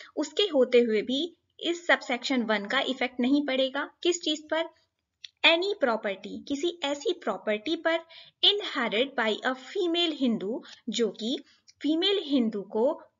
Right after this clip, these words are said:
प्राप्त हुई है from her father, उसके किससे? उसके पिता से प्राप्त हुई है या फिर उसकी मदर से प्राप्त हुई है। Shall devolve in absence of any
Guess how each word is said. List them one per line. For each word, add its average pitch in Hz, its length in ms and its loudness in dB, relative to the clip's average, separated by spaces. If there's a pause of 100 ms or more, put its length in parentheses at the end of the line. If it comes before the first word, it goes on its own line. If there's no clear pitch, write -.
प्राप्त 311 360 2
हुई 226 320 -4
है 208 400 -6 (260)
from 320 200 2
her 359 140 2 (180)
father, 180 280 -4 (180)
उसके 339 360 0
किससे? 320 380 -2 (280)
उसके 285 240 0 (320)
पिता 381 240 2
से 254 160 0
प्राप्त 214 440 -8
हुई 190 180 -8
है 196 240 -8 (260)
या 220 160 0
फिर 320 220 0
उसकी 294 280 -4 (260)
मदर 294 300 2
से 214 180 -4
प्राप्त 196 360 -14
हुई 196 200 -10
है। 196 140 -10 (240)
Shall 381 360 2
devolve 196 440 0 (380)
in 320 300 0
absence 370 380 -4
of 320 280 -2
any 269 180 2